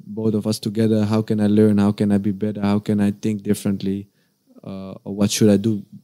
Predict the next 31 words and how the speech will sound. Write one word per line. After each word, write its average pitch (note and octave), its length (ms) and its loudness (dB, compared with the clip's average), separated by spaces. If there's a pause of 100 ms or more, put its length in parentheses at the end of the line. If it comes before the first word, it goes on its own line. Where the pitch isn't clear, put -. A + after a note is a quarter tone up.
(540)
differently? A2 640 -2 (240)
And G#2+ 140 -6
how A#2 120 4
can A#2 180 4
I A2 80 4
stay A2+ 240 0
more A2 200 4
close A2+ 320 0
to G#2+ 100 -2
my G#2 160 2
own G#2 200 4
values G#2 500 4
and G2+ 180 -2
principles? G2+ 680 -4
And G2 220 0 (420)
I - 80 -14
think A2+ 220 4
the A2+ 80 4
most A2+ 300 2
important A2 480 0
thing G#2+ 180 -4
in G2+ 140 -8
life G2+ 340 -2
is, - 320 -10 (220)
is G#2 180 -14
when G#2 160 4
you G#2 120 6
are G2+ 40 6
happy G#2 300 2
with G2+ 220 0
your G#2+ 180 -6